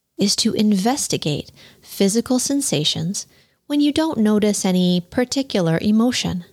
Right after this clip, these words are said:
when you're feeling kind of neutral. Of course, you can keep investigating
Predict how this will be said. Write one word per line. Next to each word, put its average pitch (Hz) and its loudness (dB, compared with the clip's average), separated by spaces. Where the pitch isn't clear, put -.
when 294 -2
you're 302 0
feeling 214 0
kind 190 0
of 170 0
neutral. 208 0
Of 196 -2
course, 233 0
you 196 2
can 190 -2
keep 277 0
investigating 156 -2